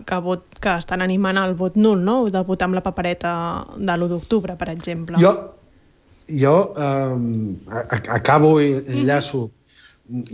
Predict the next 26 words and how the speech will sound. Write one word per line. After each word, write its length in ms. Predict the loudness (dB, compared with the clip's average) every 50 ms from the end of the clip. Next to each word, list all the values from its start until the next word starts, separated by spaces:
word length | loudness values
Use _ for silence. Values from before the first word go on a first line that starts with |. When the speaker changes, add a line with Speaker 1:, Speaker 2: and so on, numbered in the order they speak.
| -6 -2
Speaker 2:
Jo 200 | 2 4 4 6
mateix, 500 | 6 4 4 4 4 4 4 4 2 2
ehm, 1200 | 0 0 0 0 0 -2 -2 -2 -4 -4 -6 -6 -6 -6 -4 -4 -4 -4 -4 -4 -4 -6 -6 -6 -8 -8 -10 -16 -20 -20 _ _ _ _ -10 -8 -8 -4
jo 200 | 0 2 4 6
no 80 | 6 6
m'atreviria 920 | 6 4 4 2 0 0 0 -2 0 2 4 4 4 2 0 -4 -8 -12 -10
a, 500 | -8 -6 -6 -4 -4 -6 -6 -8 -8 -8
a 40 |
fer 200 | -6 -4 -4 -2
campanya 680 | 0 2 2 2 2 2 2 2 2 2 0 -2 -4 -6 -8 -10 -18 _ _ _ _ _ _ -6
ni 140 | -2 -2 2
per 140 | 2 2 2
l'abstenció 800 | 2 0 0 -2 -2 -2 -2 0 0 2 4 4 6 6 6 4
ni 120 | 4 2 2
pel 240 | 0 0 0 0 0
vot 200 | 0 0 0 2
nul. 380 | 4 4 6 6 4 4 2 -2 -6 -16 -20 -18 _ -2
Eh, 300 | 0 2 2 2 0 -2 -6 -12 -14
de 180 | -12 -8 -8 -4
fet, 440 | 0 2 4 4 4 2 -2 -10 -16 -20 _ -20 _ -20 -20 -20 _ _ _ _ _ _ _ _
la 260 | -12 -8 -6 -6 -4 -2
gent 440 | 2 4 4 4 4 4 0 -2 -4
al 460 | -4 -2 -2 0 0 0 0 0 0 0
seu 200 | 2 2 2 2
municipi, 580 | 4 2 2 2 2 2 0 0 2 4 4 4 4 0 -2 -6 -12 -20 _ _ _ _ _ _ -6
eh, 240 | -2 0 0 0